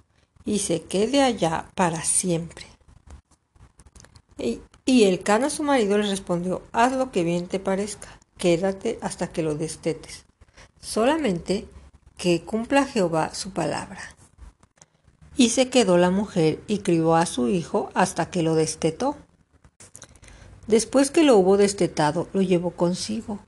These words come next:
con tres becerros, un efa de harina, una vasija de vino, y lo trajo a la casa de Jehová en Silo. Y el niño era pequeño.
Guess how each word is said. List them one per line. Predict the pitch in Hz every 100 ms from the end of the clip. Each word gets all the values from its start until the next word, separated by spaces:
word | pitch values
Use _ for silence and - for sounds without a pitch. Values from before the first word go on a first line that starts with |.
| _
con | 185 170
tres | 170 170 170
becerros, | 180 165 175 165 170 - - - - _ -
un | 196 202
efa | 190 175 170
de | 160 151
harina, | 185 214 226 214 220 - - -
una | 196 196 185
vasija | 151 156 - 175 180
de | 170 156
vino, | 190 214 226 220 - -
y | 208
lo | 180 165
trajo | 190 214 -
a | 220
la | 175
casa | - 190 208
de | 190 175
Jehová | - 170 175 175 -
en | 202 185 151
Silo. | - 180 185 180 - - - - - - -
Y | 190 196
el | 180 190
niño | 233 277 262 220 -
era | 196 185 180
pequeño. | - 160 - 151 165